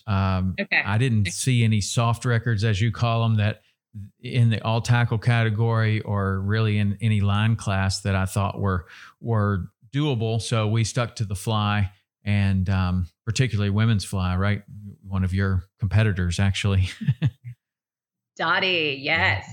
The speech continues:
Speaker 2: <laughs> she is. She is. Well, um, and so I, I do have, fly is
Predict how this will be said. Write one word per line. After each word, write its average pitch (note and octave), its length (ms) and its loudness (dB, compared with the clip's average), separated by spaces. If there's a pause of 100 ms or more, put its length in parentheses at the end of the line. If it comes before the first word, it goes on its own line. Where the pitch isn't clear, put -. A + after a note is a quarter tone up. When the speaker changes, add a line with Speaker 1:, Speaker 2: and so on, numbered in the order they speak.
(120)
Speaker 2:
<laughs> - 80 -14
she - 160 -2 (180)
is. - 500 -2
She F#3+ 140 -2
is. E3 300 -2 (520)
Well, A3+ 340 0
um, A3 440 0
and A#3 140 -2
so B3 140 0
I, A#3 440 0
I G#3+ 420 -2
do A#3 260 -2
have, G#3 500 -2
fly A3 460 0
is G#3+ 200 -2